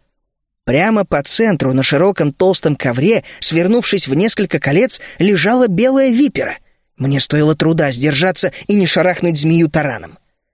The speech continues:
На наше появление подземная гадина никак не отреагировала, хотя я точно знал, что она готова к атаке в любой момент. Бездна! Куда я попал?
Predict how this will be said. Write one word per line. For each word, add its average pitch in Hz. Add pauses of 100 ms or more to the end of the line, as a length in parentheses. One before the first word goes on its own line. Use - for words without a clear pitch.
(560)
На 117
наше 214
появление 226
подземная 196
гадина 220
никак 202
не 226
отреагировала, 156 (220)
хотя 127
я 127
точно 196
знал, 190
что -
она 143
готова 151
к -
атаке 170 (120)
в 147
любой 151
момент. 156 (640)
Бездна! 139 (600)
Куда 160
я 214
попал? -